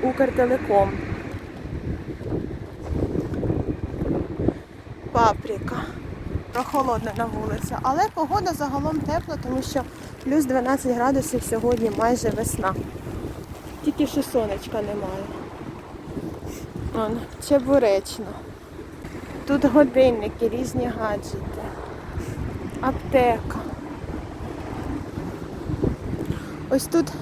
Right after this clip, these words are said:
морепродукти, ікра. До речі, раніше був магазин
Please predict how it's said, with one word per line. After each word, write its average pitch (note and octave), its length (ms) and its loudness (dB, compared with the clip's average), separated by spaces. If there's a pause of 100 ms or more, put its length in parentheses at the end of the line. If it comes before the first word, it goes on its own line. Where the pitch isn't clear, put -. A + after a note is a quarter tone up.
(200)
морепродукти, C#4+ 840 6
ікра. C#4+ 440 4 (1120)
До C4+ 160 6
речі, C4+ 400 6 (600)
раніше B3+ 460 6
був B3 200 4
магазин B3+ 580 4